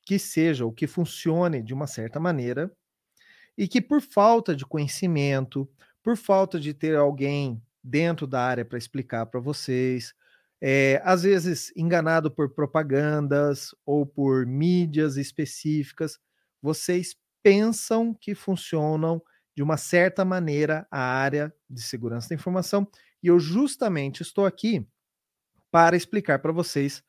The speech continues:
como que é realmente o dia a dia de um profissional de segurança da informação, como que você pode fazer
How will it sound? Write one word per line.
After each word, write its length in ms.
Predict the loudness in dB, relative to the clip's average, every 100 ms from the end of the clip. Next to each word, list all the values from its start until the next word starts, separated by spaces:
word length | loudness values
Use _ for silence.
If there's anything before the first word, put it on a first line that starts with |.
| _ _ _ _
como 320 | 8 8 6
que 240 | 0 0 2
é 160 | 2
realmente 680 | 2 2 2 2 0 -2 -2
o 40 | -2
dia 200 | 0 0
a 20 |
dia 220 | 0 -4
de 80 | -2
um 80 | -4
profissional 460 | -8 -10 -8 -8
de 60 | -8
segurança 420 | -8 -6 -8 -8
da 60 | -10
informação, 540 | -6 -6 -6 -6 -6 -10 _ _ _ _
como 300 | 6 6 4
que 100 | -2
você 260 | -2 -2
pode 400 | -4 0 2 2
fazer 440 | 0 -2 0 -2